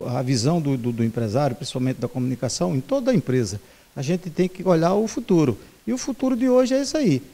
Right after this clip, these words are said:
Não que a televisão e nem um rádio acabará jamais. Mas, porém, nós temos que agregar os valores da tecnologia avançada.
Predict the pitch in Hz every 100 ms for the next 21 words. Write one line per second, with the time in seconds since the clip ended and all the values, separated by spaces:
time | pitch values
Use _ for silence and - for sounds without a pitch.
0 | - - 139 170 247 269 277 240 214 175
1 | 131 185 214 190 220 320 240 170 196 214
2 | 240 214 233 262 214 220 226 269 208 135
3 | 117 - - - - 160 180 - 302 180
4 | 135 135 135 202 226 208 165 151 131 190
5 | 214 294 240 175 143 - - - _ 127
6 | - 139 143 143 165 135 135 135 202 180
7 | 175 175